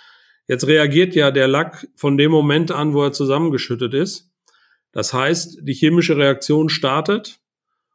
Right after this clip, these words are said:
und jetzt läuft die Topfzeit ab, das heißt die Zeit, in der sich die Viskosität verändert. Und es gibt dann halt ein Zeitfenster, in dem der Lack noch verarbeitbar ist mit einem adäquaten Verhältnis.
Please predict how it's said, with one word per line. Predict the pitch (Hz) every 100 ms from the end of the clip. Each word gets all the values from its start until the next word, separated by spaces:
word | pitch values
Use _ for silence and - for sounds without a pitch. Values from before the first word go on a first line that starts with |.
| _
und | 127 127
jetzt | 143 147
läuft | 147 151 160 160 -
die | 139
Topfzeit | 139 180 190 - 131 117
ab, | 127 170
das | - 131
heißt | 131 123 -
die | 160
Zeit, | 160 151 147 151
in | 135
der | 135 139
sich | 127
die | 139 131
Viskosität | 135 - 127 127 139 165 170
verändert. | 123 110 160 175 202 - _ _ _ _ _ _ _
Und | - 139
es | 131
gibt | 123 165
dann | 165 156
halt | 151 151 151
ein | 127 143 151 147
Zeitfenster, | 135 135 143 160 165 - 170 151
in | 135
dem | 139 143
der | 127
Lack | 135 139
noch | 139 135 -
verarbeitbar | 131 110 127 143 151 147 151
ist | 147 180 - -
mit | 135
einem | - 135 139
adäquaten | 131 135 123 135 131 139 135
Verhältnis. | 117 117 127 - 175 226 -